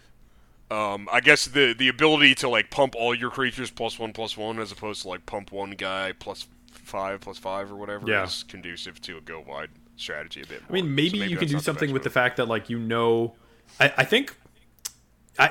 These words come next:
Speaker 2: I think maybe you can do something with, like, knowing you'll probably get a four four off of this every turn with haste.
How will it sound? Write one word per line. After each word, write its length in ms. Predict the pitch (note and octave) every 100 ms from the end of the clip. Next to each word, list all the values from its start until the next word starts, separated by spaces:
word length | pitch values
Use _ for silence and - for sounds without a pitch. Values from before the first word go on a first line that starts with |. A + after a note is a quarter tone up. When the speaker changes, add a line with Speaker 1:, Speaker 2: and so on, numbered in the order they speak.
| -
Speaker 2:
I 40 |
think 160 | D3 A3
maybe 220 | D3+ C#3+
you 80 | E3
can 100 | D#3
do 100 | C#3+
something 460 | C3+ C#3+ C#3 B2 A#2+
with, 180 | B2
like, 300 | B2 A#2+ A2+ - _ - - - -
knowing 420 | A#2+ B2 C3 C#3
you'll 140 | C3 A2+
probably 320 | - A#2 A#2+
get 80 | A2
a 60 |
four 320 | - - G#2+
four 320 | B2 C#3+ D3 C#3+
off 180 | C#3+
of 80 | D#3
this 180 | D3 D3+
every 220 | D3 D3+
turn 320 | D3 D#3 D#3
with 140 | C3 -
haste. 460 | A2 B2+ D3 -